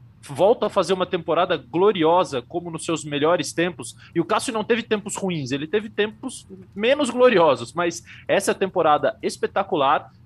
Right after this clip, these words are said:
Talvez o Gil tenha sido, pra mim, o destaque da semana no Corinthians, por ter entrado na roubadaça da Bomboneira,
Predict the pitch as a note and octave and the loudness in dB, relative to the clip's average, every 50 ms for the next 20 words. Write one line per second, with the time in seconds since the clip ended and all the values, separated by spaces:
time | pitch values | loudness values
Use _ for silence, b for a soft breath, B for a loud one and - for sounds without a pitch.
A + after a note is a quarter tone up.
0 | _ - - G3+ F3+ D3 F3+ G3 G3 G#3 F#3+ B2+ C#3+ G3+ G#3+ - G#3 G3 G3 - | _ -2 2 2 2 4 2 2 2 -2 -4 -4 -6 -8 -6 -4 -4 -4 -4 -4
1 | - G3 F3+ - - F3+ D#3+ E3+ F3+ F#3+ F3+ - - - G3 F#3+ - F3 F#3+ - | -4 -8 -8 -4 -4 -4 -2 -2 -4 -4 -6 -6 -4 -4 -4 -4 -2 -6 -6 -4
2 | - - A3+ G#3 G3 F#3+ G3 G3 G3 F#3 F#3 - F#3+ F3 D#3+ D#3 E3 F#3 F#3 - | -2 -4 -2 0 0 0 0 0 -2 -2 -2 0 0 0 2 0 -2 -4 -6 -8
3 | G#3 F#3 - - - G#3+ - - - G#3+ A3+ A3 G#3+ - G#3+ G3 G#3 A#3+ A#3 A3 | -8 -8 -8 -8 -10 -10 -8 -4 -2 -2 -2 -2 -4 -2 2 4 4 4 2 0
4 | B3 G#3+ F#3 - D#3+ E3 E3 F#3 F#3 D#3+ F#3+ G#3+ - B3 A3+ D#3 E3 D#3+ F#3+ A3+ | -6 -8 -8 -14 -16 -8 -2 -2 0 0 0 2 2 2 2 2 2 2 2 2
5 | - - G#3+ E3+ F3+ F3 D#3+ E3+ F3 E3+ D#3 D#3 C3+ C#3+ E3 F3+ G3+ G3+ G#3 b | 0 -4 -4 -2 -2 -2 -2 -2 -4 -2 -4 -4 -2 -2 -2 0 0 0 -2 b